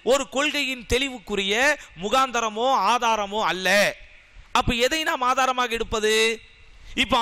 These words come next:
ஆளுக்கு ஆளுக்கு ஒவ்வொரு கருத்தை சொல்லுகிறார்களே, எல்லோரும் தங்களுடைய கொள்கைக்குரிய ஆதாரங்களை சொல்லுகிற போது குர்ஆனில் இருந்தே எடுத்து காட்டுகிறார்களே, அப்ப எதை நாம் கொள்கையாக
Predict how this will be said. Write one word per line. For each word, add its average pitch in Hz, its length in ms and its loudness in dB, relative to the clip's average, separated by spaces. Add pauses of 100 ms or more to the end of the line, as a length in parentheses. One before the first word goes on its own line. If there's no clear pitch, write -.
(140)
ஆளுக்கு 339 380 2
ஆளுக்கு 311 320 0
ஒவ்வொரு 285 300 -2
கருத்தை 277 240 -2
சொல்லுகிறார்களே, 220 680 -2 (580)
எல்லோரும் 330 560 0
தங்களுடைய 294 440 -2
கொள்கைக்குரிய 277 540 -2 (140)
ஆதாரங்களை 285 520 0
சொல்லுகிற 254 340 -2
போது 226 140 -2 (100)
குர்ஆனில் 302 440 2
இருந்தே 320 240 0 (140)
எடுத்து 277 260 -8
காட்டுகிறார்களே, 214 640 0 (480)
அப்ப 185 120 -4 (140)
எதை 247 140 -2 (100)
நாம் 214 180 -6
கொள்கையாக 196 400 -4